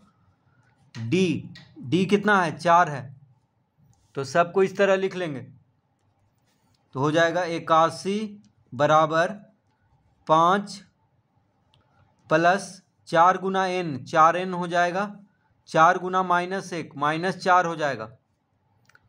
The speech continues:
ठीक है, तो चार गुना एन, चार एन, चार गुना माइनस एक, माइनस चार। तो अब हो गया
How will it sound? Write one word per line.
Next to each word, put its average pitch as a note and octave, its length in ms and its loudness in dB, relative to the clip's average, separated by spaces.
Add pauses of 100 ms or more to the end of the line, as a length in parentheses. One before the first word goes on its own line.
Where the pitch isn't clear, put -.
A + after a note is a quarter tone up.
ठीक D#3 160 -4
है, G3 100 -2 (920)
तो C3+ 100 -2
चार E3 380 2
गुना F#3 280 -2 (240)
एन, E3 380 -6
चार D#3+ 300 4
एन, G#3 180 -6 (440)
चार E3+ 300 4
गुना F3+ 280 -2
माइनस F3+ 480 -2
एक, - 280 -10 (300)
माइनस D#3+ 380 -2
चार। A#2+ 400 -4 (3250)
तो D3 60 -2
अब D#3+ 280 4
हो F#3 140 4
गया E3+ 200 0